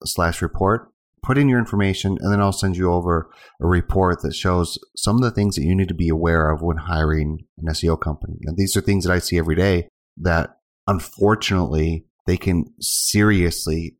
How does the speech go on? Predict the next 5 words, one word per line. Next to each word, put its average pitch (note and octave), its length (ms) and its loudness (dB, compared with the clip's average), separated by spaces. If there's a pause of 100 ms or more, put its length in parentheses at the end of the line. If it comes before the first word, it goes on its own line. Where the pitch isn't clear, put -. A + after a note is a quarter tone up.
seriously E2+ 1400 0 (560)
impact F#2+ 560 0
your F#2 160 2
bottom E2 300 0
line, E2 460 0